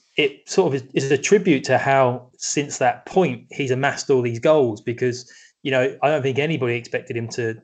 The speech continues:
to achieve this, um, before he sort of started playing that unfamiliar role. Um, and,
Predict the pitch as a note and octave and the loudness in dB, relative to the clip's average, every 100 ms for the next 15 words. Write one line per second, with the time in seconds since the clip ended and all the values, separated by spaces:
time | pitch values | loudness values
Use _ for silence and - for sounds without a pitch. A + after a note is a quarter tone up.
0 | - A#2 A2 - B2+ A#2+ A#2+ A2 - - | -10 -8 -6 -4 -4 -4 -6 -6 -8 -16
1 | _ _ - A#2 A2 A2 A2+ _ B2+ A#2+ | _ _ -6 -2 -2 -4 -10 _ -6 0
2 | B2 A#2 A2+ - - A#2 - A#2+ A2+ - | 0 0 -4 -6 -6 -6 -2 0 0 0
3 | B2+ A#2+ A#2 A#2+ A#2+ A2+ A#2+ A#2 A2+ A2+ | 0 0 -2 -4 -6 -6 -4 -2 0 2
4 | A#2+ G2 A#2 _ _ _ - B2+ C3 C3+ | 2 0 -6 _ _ _ -6 -4 -4 -8
5 | _ - - D3+ | _ -16 -6 -6